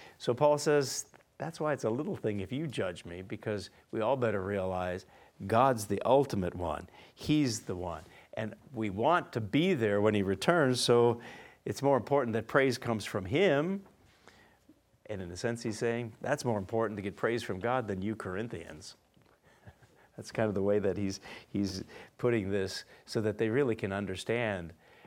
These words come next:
what God's all about. All right, let's take a look at verse six then. He says, "Now these things, brethren, I've figuratively transferred to myself and Apollos for your sakes,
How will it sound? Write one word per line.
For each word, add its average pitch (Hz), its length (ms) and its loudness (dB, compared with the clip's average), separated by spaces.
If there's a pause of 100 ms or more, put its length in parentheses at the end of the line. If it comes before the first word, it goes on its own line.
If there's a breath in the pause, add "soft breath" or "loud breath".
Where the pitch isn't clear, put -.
(140 soft breath)
what - 260 -4
God's 101 280 2
all 92 220 4
about. 85 480 4 (1800 loud breath)
All 170 80 8
right, 151 100 8
let's 156 200 2
take 165 200 4
a 151 40 4
look 143 220 2
at 127 160 4
verse 120 260 4
six - 360 2
then. 80 340 -2 (540 loud breath)
He 147 120 0
says, 131 380 6
"Now 120 520 6
these 196 280 2
things, 170 240 4
brethren, 147 580 6
I've 98 200 4
figuratively 185 880 2
transferred 170 720 2
to 165 100 2
myself 156 880 2 (480 loud breath)
and 180 240 8
Apollos 185 760 8 (380 loud breath)
for 190 280 8
your 196 360 8
sakes, 92 600 2